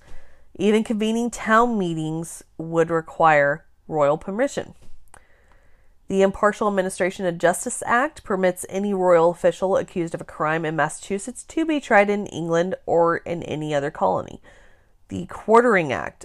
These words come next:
allows the housing of British troops in uninhabited private homes, outlying buildings, and barns, not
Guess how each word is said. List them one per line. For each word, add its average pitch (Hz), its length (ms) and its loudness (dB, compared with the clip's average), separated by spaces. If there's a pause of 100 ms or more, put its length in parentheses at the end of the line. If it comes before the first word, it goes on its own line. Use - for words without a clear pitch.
allows 156 480 4
the 160 100 -2
housing 160 320 -2
of 165 80 -10
British 147 260 -6
troops - 480 -4 (100)
in 185 220 -2 (100)
uninhabited 165 800 0
private 123 380 -2
homes, - 600 -2 (160)
outlying 165 460 -4
buildings, 156 540 2
and 160 420 -8
barns, 143 520 -2 (440)
not 156 340 0